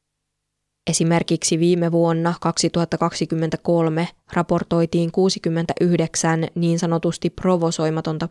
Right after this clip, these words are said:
puremaa ja kaksikymmentäkaksi provosoitua puremaa.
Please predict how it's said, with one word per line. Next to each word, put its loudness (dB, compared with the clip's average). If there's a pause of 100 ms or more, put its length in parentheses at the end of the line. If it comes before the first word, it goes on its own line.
puremaa -4 (480)
ja 2
kaksikymmentäkaksi -2
provosoitua -2
puremaa. -6